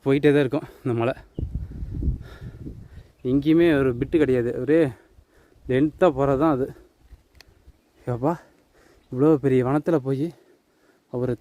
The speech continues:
தேடி புடிச்சு கண்டுபிடிக்கிறது என்ன சாதாரண விஷயமா? அது இல்லாத அவர் இந்த காட்டுல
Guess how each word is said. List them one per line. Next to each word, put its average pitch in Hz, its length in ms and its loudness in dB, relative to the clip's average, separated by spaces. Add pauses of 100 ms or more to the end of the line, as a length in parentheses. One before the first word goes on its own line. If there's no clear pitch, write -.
தேடி 165 320 2
புடிச்சு 139 300 -6 (240)
கண்டுபிடிக்கிறது 143 580 0
என்ன 175 120 0 (100)
சாதாரண 147 420 2
விஷயமா? 127 260 -4 (1040)
அது 120 140 -2
இல்லாத 151 280 2
அவர் 135 200 -2
இந்த 117 200 -8
காட்டுல 156 320 -6